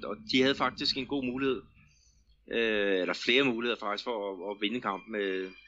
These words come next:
øh, Sasa, øh, han, han blev indskiftet, ikke? Og han har været skadet længe, og har nogle, ja, et par gode chancer der, ikke? Men til aller, aller sidst, der, der stopper Murillo, som efter et, et indlæg og noget hovedstøds, øh,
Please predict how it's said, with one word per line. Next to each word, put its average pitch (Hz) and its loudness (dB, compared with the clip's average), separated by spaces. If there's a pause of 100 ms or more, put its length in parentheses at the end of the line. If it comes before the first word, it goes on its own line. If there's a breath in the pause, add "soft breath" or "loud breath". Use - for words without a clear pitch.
(480 loud breath)
øh, 92 -4
Sasa, 110 2 (260)
øh, 101 -4 (120)
han, 113 -6
han 113 2
blev 123 2
indskiftet, 123 -2 (280)
ikke? 110 -2
Og 98 2
han 107 0
har 120 4
været 110 4
skadet 117 2
længe, 117 -2 (460 soft breath)
og 92 -4
har 104 2
nogle, 101 -4 (300)
ja, - -6
et - -10
par 98 -2
gode - -2
chancer 107 2
der, 120 2
ikke? 127 0 (340 loud breath)
Men 110 -2
til 147 0
aller, 165 4
aller 143 4
sidst, 131 0
der, 139 2
der 131 -2
stopper 123 -2
Murillo, 127 0
som 117 -2 (480)
efter 113 2
et, 117 4
et 117 -2
indlæg 120 2
og 107 -4
noget 104 -6
hovedstøds, 123 -6
øh, 104 0